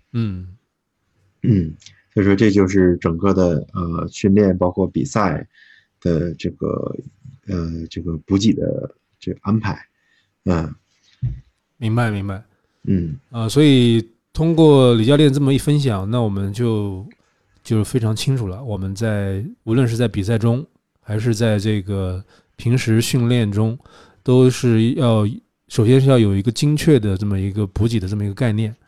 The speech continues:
Speaker 1: 那么在我们的平时训练中，能够去模拟比赛中的需求，来做一个针对性的训练，让这个身体得到一些这个适应，
Speaker 2: 嗯。
Speaker 1: 然后也要去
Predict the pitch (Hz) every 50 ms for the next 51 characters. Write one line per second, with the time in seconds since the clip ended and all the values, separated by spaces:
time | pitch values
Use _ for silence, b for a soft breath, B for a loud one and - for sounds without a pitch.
0 | _ _ _ _ _ _ 127 120 120 117 117 107 135 131 123 113 104 101 107 110
1 | - - 120 127 131 - 131 135 - 135 131 127 117 113 120 123 120 107 110 117
2 | 117 135 120 110 - 135 123 113 110 104 110 143 156 123 113 107 104 95 92 117
3 | 107 107 113 110 101 - - 135 127 107 104 98 98 95 98 101 104 - - 123
4 | 110 107 107 - 139 143 135 123 135 120 113 - - 135 120 135 120 117 - _
5 | _ _ _ _ _ _ _ 135 139 127 123 120 135 127 117 107 110 107 104 98
6 | - 139 143 127 113 107 92 113 107 107 131 123 117 110 - 123 120 117 113 120
7 | 113 104 104 101 135 - _ _ _ _ _ _ _ - - - 165 151 165 143
8 | - - _ _ _ _ _ _ _ _ _ 113 117 123 135 135 151 156 143 135
9 | 123 113 110 104 104 107 131 147 143 131 120 - - - 139 131 123 120 113 110
10 | 107